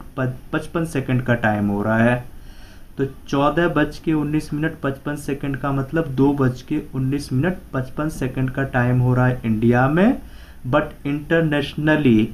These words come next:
या universally अगर बात करें कि कितना time हो रहा है, world level पे क्या time हो रहा है,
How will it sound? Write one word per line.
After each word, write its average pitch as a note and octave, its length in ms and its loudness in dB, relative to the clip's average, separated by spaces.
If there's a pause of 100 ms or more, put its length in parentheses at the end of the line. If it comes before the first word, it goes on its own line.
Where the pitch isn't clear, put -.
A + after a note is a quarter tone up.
या C3 200 4
universally C#3+ 920 4
अगर C3+ 340 0
बात C3 380 2
करें C#3 220 8
कि D3 120 0
कितना C#3 360 -2
time B2 380 4
हो A#2+ 160 2
रहा A#2+ 180 4
है, C#3 140 4
world B2+ 320 4
level B2+ 280 4
पे C#3 180 -2
क्या C3 320 0
time A#2+ 360 4
हो A2+ 160 0
रहा A#2 200 4
है, F3+ 280 2